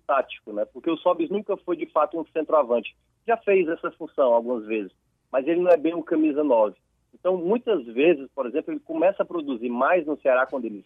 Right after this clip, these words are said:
sai ali da função de, de centroavante, volta como se fosse um meia e cria jogadas. Mas dá pra ver claramente como o Sobis tá incomodado com o posicionamento dele em campo. Porque, perceba, aí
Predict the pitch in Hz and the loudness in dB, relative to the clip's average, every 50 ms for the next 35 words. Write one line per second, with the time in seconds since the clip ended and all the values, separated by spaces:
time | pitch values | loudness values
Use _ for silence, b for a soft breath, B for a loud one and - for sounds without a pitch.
0 | _ _ _ 123 123 147 170 196 202 196 151 131 135 135 151 - _ _ _ _ | _ _ _ 0 2 2 2 2 2 2 0 0 -2 -2 -4 -6 _ _ _ _
1 | - 117 - - 131 120 - - 123 120 107 110 110 104 101 95 92 - - 101 | -6 -6 -6 -6 -8 -8 -4 -2 -2 -2 -4 -6 -8 -6 -8 -8 -10 -12 -16 -18
2 | - - 127 120 - 120 110 98 113 135 160 156 - - _ _ _ _ _ _ | -8 -8 -8 -2 0 0 2 2 2 0 0 0 -4 -12 _ _ _ _ _ _
3 | 107 110 139 156 190 196 196 - - 170 165 156 - - 139 - - - 160 160 | _ 0 2 2 2 2 0 -2 -4 -4 -6 -6 -8 -8 -10 -8 -8 -6 -4 -2
4 | 151 139 139 139 151 170 - - - _ _ _ _ _ - - _ - 160 151 | 0 2 2 2 2 2 0 -2 -4 _ _ _ _ _ -20 -20 _ -6 -4 -4
5 | 160 175 160 175 175 151 147 123 113 98 95 - _ _ _ _ _ _ 123 135 | -4 -2 0 0 2 2 2 2 0 0 -4 -8 _ _ _ _ _ _ -2 -2
6 | 139 - _ _ _ _ _ _ 151 165 - 185 175 160 180 175 - 196 196 196 | -2 -2 _ _ _ _ _ _ -2 0 2 2 0 0 0 0 2 2 2 2
7 | 185 180 170 - 180 175 170 - - 160 151 - - 170 165 156 - 180 185 180 | 2 -2 -4 -6 -8 -8 -4 -2 -2 -2 -2 -2 -6 -6 -6 -6 -6 -4 2 2
8 | 180 170 131 131 127 139 147 156 - - 165 156 - - 160 165 - - 156 156 | 2 4 4 2 2 2 0 -2 -6 -8 -12 -12 -10 -8 -10 -8 -8 -6 -6 -4
9 | 151 151 143 139 156 151 175 185 - - 135 123 107 - _ _ _ _ _ _ | -4 -4 -4 -4 -4 -4 -4 -6 -2 0 0 0 0 -4 _ _ _ _ _ _
10 | _ _ - _ - 185 180 180 - _ _ _ _ _ - 156 - - 131 110 | _ _ -20 _ -2 0 0 0 -2 _ _ _ _ _ -12 -10 -6 -6 -2 0
11 | 110 104 95 117 131 147 349 202 196 - | 0 0 2 2 2 2 2 2 0 -4